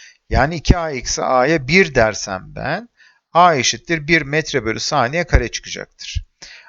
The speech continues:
A yerine ben bir yazarsam bunun ivmesi iki iken bunun ivmesi bir. O zaman F eşittir iki kere birden iki Newton, doğru. R'nin ivmesinin büyüklüğü bir metre bölü saniye karedir. Baktığım zaman doğru. P cismin harekete başladıktan bir saniye sonraki hızının büyüklüğü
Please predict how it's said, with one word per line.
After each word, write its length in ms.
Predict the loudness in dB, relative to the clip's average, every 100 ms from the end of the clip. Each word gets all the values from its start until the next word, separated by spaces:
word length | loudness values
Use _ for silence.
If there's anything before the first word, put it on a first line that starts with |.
| _
A 220 | 4 4 6
yerine 420 | 4 2 2 2
ben 260 | 2 0
bir 140 | -2 2
yazarsam 680 | 2 4 2 0 -2 -8 -6
bunun 160 | -6
ivmesi 480 | -4 -6 -4 -8 -8
iki 260 | -12 -8 -8
iken 320 | 0 0 -2 _ _ _ _
bunun 180 | -2 0
ivmesi 460 | 0 -2 -2 -4 0
bir. 200 | 0 0 -4 _ -8
O 80 | 0
zaman 240 | 2 2
F 220 | 2 2
eşittir 300 | 0 -2 -8
iki 180 | -12 0
kere 260 | 2 2 0
birden 260 | -6 -6
iki 220 | -8 -6 -4
Newton, 360 | -2 -4 -2
doğru. 340 | 2 2 2 _ -20 _ -2
R'nin 260 | 2 2 2
ivmesinin 500 | -2 0 -2 -4 -2
büyüklüğü 400 | -4 -2 -6 2
bir 120 | 0
metre 380 | 2 -2 0 -2
bölü 160 | 0
saniye 440 | -2 -2 -2 -2 -2
karedir. 360 | 0 0 0
Baktığım 440 | 2 0 -2 -12 -6
zaman 300 | -4 -4 -4 _ _ _ _ 2
doğru. 460 | 4 4 0 -4 _ -20 _ 2
P 240 | 4 4
cismin 280 | 0 -8 -2
harekete 480 | 0 2 0 0 4
başladıktan 640 | 4 4 -2 -2 -2 -2
bir 100 | -4
saniye 440 | -2 0 0 0 -4
sonraki 380 | -2 -4 -4
hızının 340 | -6 -6 -6 -2
büyüklüğü 500 | -2 0 4 4